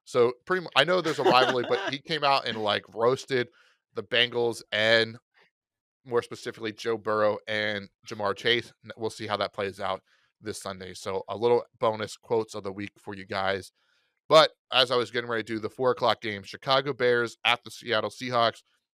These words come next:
Speaker 1: We talked about how this could be a good matchup 'cause the Seattle Seahawks defense hasn't been great this year. Um, so they're probably readily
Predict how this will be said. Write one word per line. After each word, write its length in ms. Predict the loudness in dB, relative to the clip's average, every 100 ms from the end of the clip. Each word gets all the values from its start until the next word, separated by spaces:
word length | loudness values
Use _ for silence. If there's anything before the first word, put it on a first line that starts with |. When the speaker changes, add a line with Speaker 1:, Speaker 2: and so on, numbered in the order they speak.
| _ -16
Speaker 1:
We 80 |
talked 260 | -4 -4 -2
about 80 | 0
how 140 | 0
this 100 | 0
could 80 | -4
be 100 | -8
a 40 |
good 240 | -4 -4 0
matchup 320 | -2 0 -4 -6 _
'cause 100 | -14
the 120 | -12 -8
Seattle 280 | -2 -2
Seahawks 380 | -2 -4 -6 -6 -16 -14
defense 300 | -10 -8 -6
hasn't 200 | -6 -8
been 80 | -6
great 240 | -4 -4
this 180 | -6 -4
year. 240 | -2 -4 -6 _ _ _ _
Um, 400 | -6 -4 -4 -8 _ _ _ _ _
so 160 | -8 -6
they're 100 | -2
probably 240 | 4 4
readily 400 | 4 2 0 -4